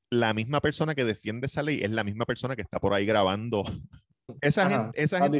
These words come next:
Speaker 1: que,
Speaker 2: diciendo.
Speaker 1: que defiende eso, que está bien. Tú no puedes entrar a la propiedad de otro. Te puedo meter un tiro si yo siento que tú, que tú me estás amenazando. Tú decirle a una persona, "No entres aquí p-,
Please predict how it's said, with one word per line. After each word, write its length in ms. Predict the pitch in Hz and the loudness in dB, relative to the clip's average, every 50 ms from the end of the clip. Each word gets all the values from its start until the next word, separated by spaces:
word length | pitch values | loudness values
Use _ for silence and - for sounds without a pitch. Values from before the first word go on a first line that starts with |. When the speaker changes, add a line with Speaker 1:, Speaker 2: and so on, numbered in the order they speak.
| 131 | 0
Speaker 1:
que, 60 | - 175 | -2 -4
Speaker 2:
diciendo. 220 | 180 170 - 135 131 | -4 -6 -8 -6 -4
Speaker 1:
que 120 | 160 156 | -2 0
defiende 800 | 147 143 135 - - 139 139 147 160 170 180 180 180 185 196 190 180 | 0 0 -2 -2 -6 -6 -6 -6 -6 -6 -4 -4 -4 -4 -2 -2 -2
eso, 380 | 175 - - 131 113 113 - - _ _ _ _ _ _ _ _ _ _ _ _ _ _ _ _ _ | -4 -2 -4 -4 -4 -4 -8 -14 _ _ _ _ _ _ _ _ _ _ _ _ _ _ _ _ _
que 80 | 127 | -10
está 240 | 117 - - 135 147 | -8 -4 -2 -2 0
bien. 560 | 160 156 156 180 214 208 160 120 87 73 - _ _ _ - | 0 0 -2 -2 -4 -4 -8 -10 -14 -16 -20 _ _ _ 0
Tú 80 | 113 | 2
no 120 | 120 135 139 | 2 2 4
puedes 220 | 156 156 165 160 | 4 4 4 4
entrar 200 | 160 156 160 160 | 2 0 0 0
a 20 | |
la 80 | 160 160 | 2 2
propiedad 360 | - 156 - 151 151 151 156 | 0 0 -2 -2 -2 -2 0
de 120 | 156 151 151 | 0 0 0
otro. 480 | 160 175 185 180 156 127 110 90 - _ | 2 0 0 0 0 -2 -2 -2 -6 _
Te 100 | - 104 | -8 -6
puedo 240 | 95 - 113 117 127 | -2 -2 -2 -2 -2
meter 240 | 135 147 - 147 147 | -4 -6 -8 -6 -6
un 180 | 151 147 143 - _ | -6 -8 -12 -8 _
tiro 260 | 156 170 170 151 117 | -4 0 2 0 0
si 160 | - - 107 | 0 -2 -2
yo 80 | 95 101 | -2 -2
siento 300 | - 135 127 - 151 139 | -2 -4 -4 -4 -2 -2
que 80 | 143 | -2
tú, 200 | 139 - 143 127 | -4 -4 -6 -6
que 140 | - - 120 | -2 -4 -4
tú 180 | - - 113 110 117 | -2 -2 -6 -4 -6
me 80 | 127 | -10
estás 200 | - _ 139 135 143 | -6 _ -4 -2 -2
amenazando. 760 | 135 143 139 135 127 123 - 170 165 160 147 113 95 87 - _ _ _ _ _ _ _ _ _ _ _ _ _ _ _ _ _ _ _ _ _ _ | -4 -4 -2 -4 -4 -4 -4 -6 -6 -4 -4 -4 -4 -4 -6 _ _ _ _ _ _ _ _ _ _ _ _ _ _ _ _ _ _ _ _ _ _
Tú 100 | - 117 | 2 2
decirle 300 | 117 127 - - 131 143 | 4 2 0 0 0 0
a 20 | 147 | 0
una 100 | 147 139 | 0 0
persona, 280 | 143 - - 170 151 | 0 0 -2 -4 -2
"No 140 | 117 107 104 | -4 -4 -4
entres 260 | 107 110 - 131 127 | -4 -4 -6 -6 -4
aquí 280 | 131 135 131 - 160 160 | -4 -6 -6 -6 -8 -10
p-, 180 | - - 104 | -6 -8 -8